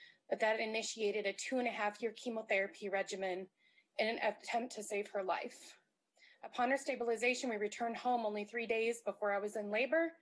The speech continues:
and I had an emergency C-section, and my youngest, my new infant, was admitted to the neonatal intensive care unit.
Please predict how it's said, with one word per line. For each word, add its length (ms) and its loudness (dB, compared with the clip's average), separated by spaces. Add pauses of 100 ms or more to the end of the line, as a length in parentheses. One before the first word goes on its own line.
(720)
and 240 0
I 80 2
had 200 2
an 100 -2
emergency 440 -2
C-section, 800 -2 (520)
and 100 -2
my 80 0
youngest, 640 -2
my 120 -2
new 220 0
infant, 540 -4 (560)
was 160 -2
admitted 380 -2
to 140 -10
the 80 0
neonatal 580 0
intensive 480 -4
care 280 -4
unit. 420 -8